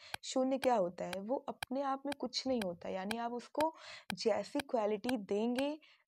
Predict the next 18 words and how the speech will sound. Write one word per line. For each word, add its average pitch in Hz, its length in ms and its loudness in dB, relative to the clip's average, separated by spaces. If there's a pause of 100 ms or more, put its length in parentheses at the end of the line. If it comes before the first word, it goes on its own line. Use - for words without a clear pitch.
(220)
यहाँ 302 280 4
पे 359 120 2
कुछ 359 380 4
ना 339 60 6
होने 311 260 4
का 311 100 6
मतलब 302 300 4
ये 254 200 6
है 285 220 4
कि 294 140 0
बिल्कुल 254 340 2 (100)
अहंकार 226 580 -2
शून्य, 220 460 -2 (440)
ईगो 240 340 8
नहीं 226 320 2
है 226 60 2
उसके 214 340 -2
अंदर, 208 440 2